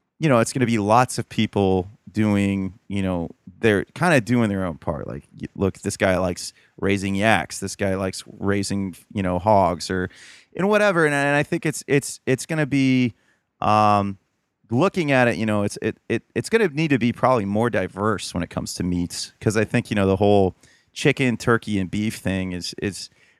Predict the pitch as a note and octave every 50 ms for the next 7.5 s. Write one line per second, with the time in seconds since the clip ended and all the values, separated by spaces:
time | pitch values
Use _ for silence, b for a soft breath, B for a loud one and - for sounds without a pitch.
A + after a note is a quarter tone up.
0 | b b - A#2+ - - D#3 - C3+ A2+ - - - A#2+ A2+ B2 A#2+ B2 A#2+ -
1 | - B2 B2 B2 A#2+ B2+ B2 A#2 - - A2 G2 G2+ F#2+ - - A2+ A2 G2 G#2+
2 | A2 G#2+ G#2+ G#2 - - G#2+ G#2+ G#2+ G#2+ G2+ G#2+ G#2 - - - - G#3+ G#3+ F3+
3 | B2 B2 A#2 G2+ F#2 F#2 F#2+ G2+ A2 A#2 - - F#2+ - G2+ G#2 G2 - G2 E2+
4 | E2+ E2+ F#2+ G#2+ G#2+ G#2+ G#2 G2+ G2 F2+ - - - b b b b b b b
5 | b - A#2 B2 B2 A#2+ A#2 - - D3 C#3 - - B2+ A#2+ A2 A2 G#2 G2+ B2+
6 | C#3 C3 - - B2+ A#2+ A2+ A2 G#2+ - - - - - - - A#2 - - D#3+
7 | F3 D#3+ C#3 B2 A2 G2+ F#2 E2+ -